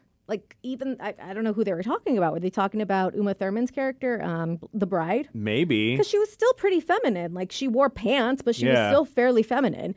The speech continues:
Speaker 2: And Gogo Yubari was literally wearing a dress. I mean,
Speaker 1: Right.
Speaker 2: a schoolgirl dress,
Speaker 1: And
Speaker 2: because that's what she gets away with. But
Speaker 1: <laughs> Right. Uh,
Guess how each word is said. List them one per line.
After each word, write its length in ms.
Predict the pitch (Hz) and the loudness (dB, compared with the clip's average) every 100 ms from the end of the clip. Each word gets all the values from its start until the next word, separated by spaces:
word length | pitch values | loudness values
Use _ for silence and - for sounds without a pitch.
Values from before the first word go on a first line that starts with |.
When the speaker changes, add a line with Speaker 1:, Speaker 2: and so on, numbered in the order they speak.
| - | -4
Speaker 2:
And 200 | 151 135 | -2 4
Gogo 240 | 151 151 | 4 6
Yubari 500 | 143 131 127 147 123 | 4 4 6 6 4
was 260 | 110 110 98 | 2 -2 -4
literally 440 | 107 107 131 127 | -6 -2 0 0
wearing 260 | 117 110 101 | 0 -2 -4
a 60 | |
dress. 540 | 92 113 117 98 101 - | -2 0 0 0 -6 -10
I 40 | 247 | -2
mean, 80 | |
Speaker 1:
Right. 160 | 220 127 | 0 0
Speaker 2:
a 40 | |
schoolgirl 400 | 90 - 123 90 | -4 -6 -6 -6
dress, 300 | 87 90 92 - | -8 -8 -8 -4
Speaker 1:
And 140 | 277 | -4
Speaker 2:
because 160 | 87 82 | -4 -8
that's 120 | 87 | -8
what 100 | 139 | -6
she 100 | 180 | -4
gets 120 | 185 214 | 0 0
away 160 | 196 254 | 2 2
with. 120 | 185 | 2
But 140 | 214 196 | -2 -2
Speaker 1:
<laughs> 80 | |
Right. 200 | 190 170 160 - - - _ - | -2 -4 -6 -16 -20 -20 _ -2
Uh, 220 | 233 | 0